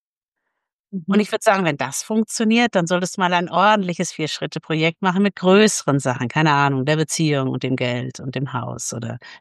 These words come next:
Speaker 2: dem Urlaub oder was auch immer du dir wünschst. Da gibt's ja einen kostenlosen und frei verfügbaren Videokurs auf meiner Seite, brauchst du dir nur anschauen. Hat die Sarah mir auch geholfen übrigens. Das <laughs> und, ähm, da,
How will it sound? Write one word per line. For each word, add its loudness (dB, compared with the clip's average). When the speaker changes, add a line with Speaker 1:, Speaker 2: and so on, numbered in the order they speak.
Speaker 2:
dem 0
Urlaub 0
oder -6
was 0
auch 0
immer 4
du 0
dir 4
wünschst. 2
Da 2
gibt's -6
ja 2
einen 2
kostenlosen 2
und -6
frei 0
verfügbaren -4
Videokurs 2
auf -6
meiner 2
Seite, 0
brauchst -2
du -4
dir -4
nur -6
anschauen. 0
Hat -10
die -4
Sarah 2
mir 0
auch -4
geholfen 0
übrigens. -8
Das -12
<laughs> -2
und, 4
ähm, 4
da, 4